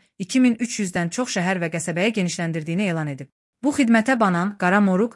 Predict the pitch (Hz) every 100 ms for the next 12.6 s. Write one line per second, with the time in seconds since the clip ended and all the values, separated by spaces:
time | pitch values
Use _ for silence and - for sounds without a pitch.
0 | - 165 196 220 - 180 208 220 190 165
1 | 170 156 147 226 - - 262 196 170 175
2 | 247 269 - 196 190 180 165 214 202 170
3 | - 165 165 165 147 - 135 131 _ _
4 | _ _ 208 - 233 247 311 240 233 247
5 | 269 226 220 214 214 202 185 - 247 240
6 | - 175 - 175 190 254 - 196 247 220
7 | 185 180 254 254 208 202 190 233 202 175
8 | 170 - 254 - 190 202 226 175 160 151
9 | 139 131 - _ _ _ _ 175 175 175
10 | 254 240 180 214 247 196 185 180 208 185
11 | 196 240 196 190 185 180 175 - 226 226
12 | 180 165 165 233 247 -